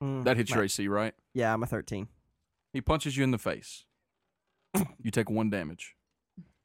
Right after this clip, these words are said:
Speaker 1: Oh my gosh. You're okay. Oh, he's okay, everybody. Everybody calm down.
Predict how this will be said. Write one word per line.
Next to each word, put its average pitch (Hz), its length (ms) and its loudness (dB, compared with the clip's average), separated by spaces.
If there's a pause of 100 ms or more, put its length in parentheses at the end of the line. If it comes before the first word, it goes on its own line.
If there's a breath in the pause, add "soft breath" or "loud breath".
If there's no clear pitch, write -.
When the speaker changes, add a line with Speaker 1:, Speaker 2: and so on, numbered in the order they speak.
(200)
Speaker 1:
Oh 165 120 4
my 151 100 4
gosh. 156 300 4 (440 soft breath)
You're 196 240 12
okay. 190 440 8 (420 soft breath)
Oh, - 240 10
he's 185 160 10
okay, 208 260 12
everybody. 180 400 10
Everybody 180 440 6
calm 160 240 4
down. 139 320 6